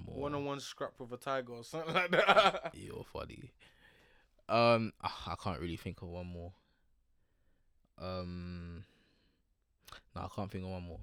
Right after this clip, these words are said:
Speaker 1: Which one of those? Which one of the two?
Speaker 2: Burning house. Even if I can swim. Burning house.
Speaker 1: I think the scary thing about both of them is somehow, some way, there's a possibility before you even escaping, that your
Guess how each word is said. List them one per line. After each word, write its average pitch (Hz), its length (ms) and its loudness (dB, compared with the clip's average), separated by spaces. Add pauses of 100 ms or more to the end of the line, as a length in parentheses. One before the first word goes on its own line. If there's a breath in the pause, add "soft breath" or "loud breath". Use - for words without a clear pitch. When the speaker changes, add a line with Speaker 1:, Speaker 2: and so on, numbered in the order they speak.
Speaker 1:
Which 123 240 -2
one 120 120 0
of 107 60 0
those? 107 280 2
Which 107 180 -8
one 110 140 -4
of 98 60 -6
the 98 80 -8
two? - 280 -6 (100)
Speaker 2:
Burning 143 320 0
house. 127 260 -4 (680 soft breath)
Even 151 140 -2
if 135 80 -8
I 139 80 -2
can 135 200 -6
swim. 120 240 -10 (1700)
Burning 139 300 -4
house. 120 320 -10 (480)
Speaker 1:
I 107 60 2
think 160 220 0
the 104 60 -2
scary 117 380 0
thing 104 160 -6
about 90 220 -4
both 98 240 -2
of 92 60 -8
them 85 340 -8 (840)
is 95 280 -4
somehow, 104 460 -4
some 95 300 -8
way, 98 360 -6 (1000)
there's 95 140 -8
a 90 60 -8
possibility 101 500 -4
before 95 340 -4
you 98 80 -4 (100)
even 101 160 -2
escaping, 92 680 -4 (580)
that 90 140 -6
your 92 140 -8